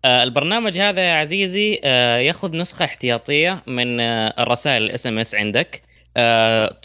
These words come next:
مربوط بحساب، آه، حسابك في، آه، الجيميل، آه، بحيث إنه، آه، أي رسائل، آه، تصلك يرفعها بشكل تلقائي، أنت تحدد المدة، آه، بحيث إنه، آه، تحط الأوتو باك أب.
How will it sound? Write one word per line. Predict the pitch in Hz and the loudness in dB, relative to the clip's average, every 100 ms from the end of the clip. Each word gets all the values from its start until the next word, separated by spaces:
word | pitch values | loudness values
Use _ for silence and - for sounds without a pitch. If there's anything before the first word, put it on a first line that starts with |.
| - | -2
مربوط | 131 143 170 - | -2 0 -2 -2
بحساب، | 139 - - 151 143 127 | -4 -4 0 0 0 0
آه، | 131 120 117 113 110 107 104 101 | 2 4 4 4 2 2 0 -4
حسابك | - - 156 135 117 | -6 -4 -2 0 -2
في، | - 113 110 107 | -2 0 2 2
آه، | 104 104 101 98 98 | 2 0 0 -2 -4
الجيميل، | 95 98 107 131 143 113 120 170 - _ _ 110 | -6 -10 -6 -2 0 2 0 -4 -8 _ _ -2
آه، | 110 110 | 0 0
بحيث | 110 156 156 | -2 -4 -4
إنه، | 156 160 143 131 | -4 -4 -4 -2
آه، | 127 120 113 - | -2 -2 -4 -2
أي | 175 180 | -2 0
رسائل، | 151 - 131 107 | -4 -4 -2 -2
آه، | 117 113 | 0 0
تصلك | 113 139 143 131 156 - - _ _ _ | -2 -4 -4 -4 -6 -10 -20 _ _ _
يرفعها | 170 165 135 120 | -2 0 -2 -2
بشكل | 117 156 123 107 | -2 -4 -4 -4
تلقائي، | 120 - 107 147 214 | -6 -2 -2 0 -2
أنت | - 196 180 | -4 -2 0
تحدد | - 135 120 110 | 0 -2 -2 0
المدة، | 107 104 107 107 98 95 110 _ _ _ | 0 0 0 0 0 0 -2 _ _ _
آه، | 143 131 127 123 | 0 2 4 2
بحيث | 120 190 202 | 0 -2 -2
إنه، | 202 185 180 | -2 -2 -2
آه، | 165 151 139 135 131 | -2 0 0 0 -4
تحط | - 147 175 | -4 -2 0
الأوتو | 156 170 139 | 0 0 -2
باك | 110 | -2
أب. | - | -4